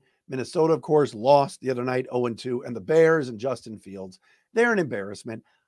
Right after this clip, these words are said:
I've been telling you for months about Hall of Fields. I've <laughs> made fun of him. He's terrible. Chicago is oh and two. Not a surprise. Tampa Bay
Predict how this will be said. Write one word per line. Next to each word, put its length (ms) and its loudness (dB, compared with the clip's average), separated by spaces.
I've 200 4
been 160 0
telling 400 4
you 340 2
for 140 -2
months 520 -2
about 220 4
Hall 240 2
of 100 0
Fields. 640 -4
I've 140 -2
<laughs> 0 -
made 280 -6
fun 240 -2
of 100 -6
him. 280 -8
He's 300 -4
terrible. 580 -6
Chicago 680 4
is 240 -6
oh 400 2
and 380 -4
two. 280 -12
Not 200 -4
a 40 -8
surprise. 460 -12
Tampa 360 -8
Bay 420 -10